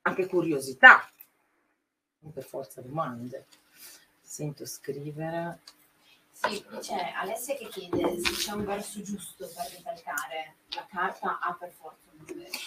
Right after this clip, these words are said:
Speaker 1: Allora, la carta termoadesiva è, è carta da un lato, quindi da un lato ha lo stesso, mm, tatto della carta normale,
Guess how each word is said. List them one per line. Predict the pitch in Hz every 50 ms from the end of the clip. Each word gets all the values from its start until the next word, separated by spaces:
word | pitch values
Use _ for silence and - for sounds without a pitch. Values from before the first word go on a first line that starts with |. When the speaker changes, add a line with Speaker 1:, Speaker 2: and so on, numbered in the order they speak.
| - -
Speaker 1:
Allora, | - 277 233 190 180 196
la | 208 214 220
carta | - 285 294 294 - 311 -
termoadesiva | - - 202 202 196 202 185 180 202 226 208 196 247 285 330 320 285 311 330 330 339 - - - - - - - - -
è, | - 196 196 185 180 180 175 165 156 156 160 - - -
è | - 196 185 180
carta | - - 196 151 151 151 - - - - - 220 262 294
da | 247 208 180
un | 170 165 170 170
lato, | 165 156 - - - - - 214 214
quindi | 208 185 160 160
da | 175 170
un | 170
lato | 175 185 208 - 214
ha | 190
lo | 165
stesso, | 156 - - 202 202 196 - 208 208 202 190 180 180 - - 165
mm, | 165 160 160 160 160 160 156 - - -
tatto | - 196 175 - - - - 208 196
della | 185 175 165 165 165
carta | - 180 175 - - 165
normale, | 160 151 143 147 151 143 147 - 139 151 175 208 208